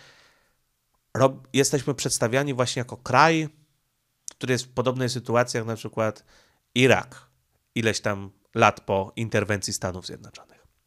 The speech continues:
Rząd usiłuje się bronić. W ostatnim akcie desperacji wprowadza stan wojenny na terenie całej Polski. Ale rząd sobie kompletnie nie radzi, ponieważ ta destabilizacja jest coraz większa, ponieważ robi się coraz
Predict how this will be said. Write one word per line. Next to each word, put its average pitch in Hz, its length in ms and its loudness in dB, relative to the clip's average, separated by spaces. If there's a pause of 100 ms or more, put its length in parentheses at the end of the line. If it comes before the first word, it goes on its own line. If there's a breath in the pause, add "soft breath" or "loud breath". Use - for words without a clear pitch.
(1000 loud breath)
Rząd 160 220 2
usiłuje 170 380 4
się 156 140 2
bronić. 127 600 2 (360 loud breath)
W - 40 -8
ostatnim 151 640 0 (300 loud breath)
akcie 143 320 2
desperacji 127 580 0
wprowadza 131 420 -2
stan 143 340 -2
wojenny 123 440 0
na 113 120 -6
terenie 110 340 -4
całej 101 280 -6
Polski. - 440 -14 (800)
Ale 160 240 0
rząd 151 180 -4
sobie 147 140 0
kompletnie 143 440 -6
nie 143 140 -2
radzi, 110 340 2 (840 loud breath)
ponieważ 131 340 0
ta 127 120 2
destabilizacja 127 720 0
jest - 300 0 (180 loud breath)
coraz 120 260 2
większa, 110 460 -4 (800)
ponieważ 120 340 0
robi 120 180 -2
się 123 100 -8
coraz 120 440 -4